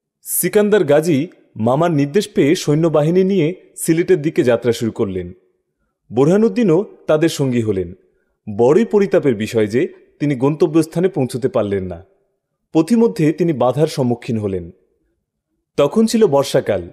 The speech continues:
তাই তো সহসা ভীষণ ঝড় শুরু হলো। এই ঝড়ের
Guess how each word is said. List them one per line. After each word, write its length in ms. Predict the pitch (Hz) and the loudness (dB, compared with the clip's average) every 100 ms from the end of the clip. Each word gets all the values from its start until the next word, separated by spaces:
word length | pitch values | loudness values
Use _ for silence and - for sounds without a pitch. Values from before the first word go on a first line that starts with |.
| _ _ _ _ - | _ _ _ _ -2
তাই 160 | 196 | 0
তো 260 | 226 135 175 - - | 2 0 0 -6 -16
সহসা 500 | - 170 190 214 196 | -4 0 0 0 -2
ভীষণ 420 | 131 156 208 190 | -2 -2 0 -2
ঝড় 260 | 117 131 151 | -2 -2 -2
শুরু 260 | - 120 | -2 -2
হলো। 300 | 104 95 82 - _ _ _ _ - | -2 -4 -8 -16 _ _ _ _ -2
এই 140 | 151 | -2
ঝড়ের 320 | - 127 151 | 0 0 0